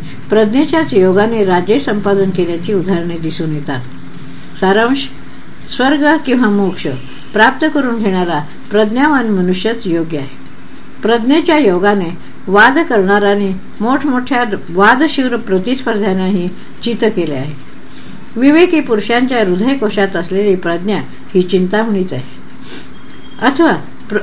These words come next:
इच्छित फल देणारी ती एक कल्पलताच आहे. नौकेचे सहाय्य असले तरी समुद्राच्या पैलतीला जाण्याला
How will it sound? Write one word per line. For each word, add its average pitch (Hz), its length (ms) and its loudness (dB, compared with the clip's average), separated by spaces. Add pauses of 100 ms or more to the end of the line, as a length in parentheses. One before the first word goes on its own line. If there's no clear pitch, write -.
इच्छित 311 360 2 (100)
फल 302 120 4
देणारी 220 460 2
ती 226 160 -4
एक 202 260 6 (320)
कल्पलताच 220 680 2
आहे. 135 200 -4 (640)
नौकेचे 214 540 2
सहाय्य 220 360 2
असले 220 360 0
तरी 233 220 2 (360)
समुद्राच्या 302 580 4
पैलतीला 233 640 0
जाण्याला 196 500 0